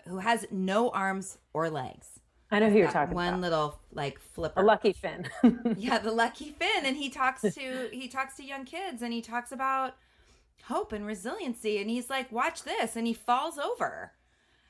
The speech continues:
Speaker 1: And it's a little bit of this moment of, <gasps> "Oh God, how is this guy gonna get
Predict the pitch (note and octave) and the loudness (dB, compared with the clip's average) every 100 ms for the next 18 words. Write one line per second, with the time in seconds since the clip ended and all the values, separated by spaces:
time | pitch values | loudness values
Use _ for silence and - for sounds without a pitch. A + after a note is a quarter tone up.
0 | _ A#3 B3+ B3 C4+ C4+ G4 C#4 B3 A3 | _ -2 -2 -2 -4 -4 0 2 2 2
1 | A#3 A#3 A3+ A3+ G#3+ G3+ A4 - - - | -2 0 0 0 -2 -6 -10 -12 -14 -20
2 | _ - - G4 A4 A4+ C#5 E4 A#3+ A3 | _ -20 -14 -14 -12 -12 -10 -6 -6 -6
3 | G3+ - D4 B4+ B4 G#4+ - G#4 F#4+ F#4 | -8 -12 -14 -12 -10 -12 -10 -8 -8 -8
4 | F4+ | -6